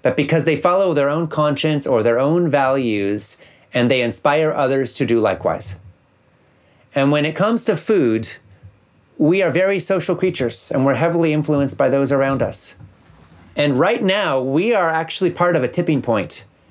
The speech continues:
that's happening in the world. The number of people, uh, in the world who are going plant-based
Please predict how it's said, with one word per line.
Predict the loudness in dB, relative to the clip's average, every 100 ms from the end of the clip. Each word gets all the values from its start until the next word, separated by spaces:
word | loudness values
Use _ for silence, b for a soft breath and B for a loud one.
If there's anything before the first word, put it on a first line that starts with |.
| b _
that's | 0 2
happening | 0 0 0 2
in | 2
the | 2
world. | 2 2 0 -8 b b b b 0
The |
number | 2 4 2
of | 2 -2 -10 -2
people, | -2 2 2 2 2 0 -2
uh, | -2 0
in | 2
the | 2
world | 2 2 2 -2
who | -2 2 2 2
are | 2
going | 2 2 0
plant-based | 0 -2 0 -2 -2 -6